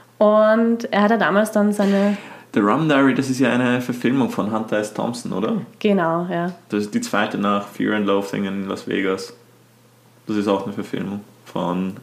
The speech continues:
Speaker 2: dem Hunter S. Thompson Roman.
Speaker 1: Oh ja.
Speaker 2: Ja.
Speaker 1: Der ist richtig geil.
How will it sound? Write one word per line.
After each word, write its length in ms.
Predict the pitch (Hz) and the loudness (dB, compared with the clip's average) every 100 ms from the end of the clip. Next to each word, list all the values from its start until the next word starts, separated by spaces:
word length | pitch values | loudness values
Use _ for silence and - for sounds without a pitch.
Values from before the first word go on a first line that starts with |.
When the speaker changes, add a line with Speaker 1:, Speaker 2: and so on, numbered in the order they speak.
| - | -12
Speaker 2:
dem 160 | - 95 | -8 -6
Hunter 260 | 90 90 90 | -6 -4 -4
S. 120 | 90 | -4
Thompson 340 | - 87 - 90 | -6 -8 -6 -6
Roman. 360 | 92 92 101 - | -4 -6 -8 -4
Speaker 1:
Oh 180 | 208 196 | 0 2
ja. 380 | 196 180 175 190 180 - | 2 0 -2 -4 -6 -6
Speaker 2:
Ja. 180 | 92 - - _ - - | -6 -6 -16 _ -16 -6
Speaker 1:
Der 120 | 185 | -6
ist 120 | 175 | -6
richtig 320 | - - 208 - | -8 -12 -14 -10
geil. 220 | 196 | -8